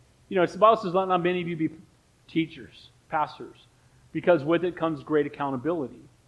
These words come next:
And the reality is, I tell people, people say, "How, how do I know if I'm called to be a pastor?" I say, "Well, if you can do anything else, you're not called.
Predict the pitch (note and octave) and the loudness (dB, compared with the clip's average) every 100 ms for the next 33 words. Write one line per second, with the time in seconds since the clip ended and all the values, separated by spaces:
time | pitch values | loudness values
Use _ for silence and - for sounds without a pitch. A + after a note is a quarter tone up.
0 | _ _ - E3 F3 F3 F#3 G3 F3+ G#3 | _ _ -6 0 4 6 6 6 6 6
1 | A#3 F#3+ F#3 E3+ F3 F#3+ F#3+ E3+ F3+ F#3+ | 6 2 0 0 4 2 2 -4 -2 -4
2 | F#3+ - E3 F3 - - - G#3+ A3+ G3+ | -4 0 0 0 -6 -12 4 6 6 6
3 | G3 F#3+ E3+ E3 F3 E3 E3+ E3+ G3 G3+ | 4 4 0 4 4 4 -4 0 0 0
4 | E3+ C#3 - D#3+ D#3 D3+ F3 G3+ F3+ F3+ | -2 -2 -2 0 4 2 2 -6 -2 0
5 | F3 E3+ D#3+ E3+ D#3 D3+ C#3 C#3 - - | 0 -2 -4 -2 -2 -4 -2 -2 -4 -10
6 | A2+ | -10